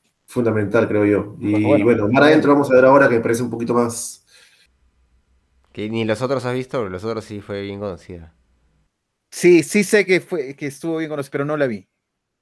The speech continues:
Speaker 2: No la vi. O sea,
Speaker 3: Bueno.
Speaker 2: qui-, quizá me la crucé en algún momento en la tele, pero nunca la vi
Speaker 3: Ujú.
Speaker 2: con, pues, la atención que,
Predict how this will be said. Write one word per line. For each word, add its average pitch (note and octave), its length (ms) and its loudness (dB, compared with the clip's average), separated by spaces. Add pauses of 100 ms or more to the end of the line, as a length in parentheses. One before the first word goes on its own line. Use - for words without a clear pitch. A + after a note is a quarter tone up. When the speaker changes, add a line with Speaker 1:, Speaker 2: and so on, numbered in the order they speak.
(280)
Speaker 2:
No A#2+ 400 -14
la A2 100 -8
vi. G#2 200 -14
O C#3 80 -4
sea, F3 680 4
Speaker 3:
Bueno. B2+ 160 -14 (200)
Speaker 2:
qui-, D#3 220 -8
quizá D3+ 240 0
me G#3 80 0
la F3+ 120 2
crucé C#3+ 260 -6
en F#3 80 -2
algún E3+ 260 -6
momento D#3+ 380 -10
en C3+ 80 -10
la A#2+ 100 -6
tele, D3 460 -6
pero B2 200 -6
nunca E3+ 300 -6
la C3+ 120 0
vi C#3+ 100 -4
Speaker 3:
Ujú. C#3+ 60 -14
Speaker 2:
con, C3+ 140 -8
pues, C3+ 160 -8
la C3 80 -4
atención B2 420 -10
que, A#2+ 400 -10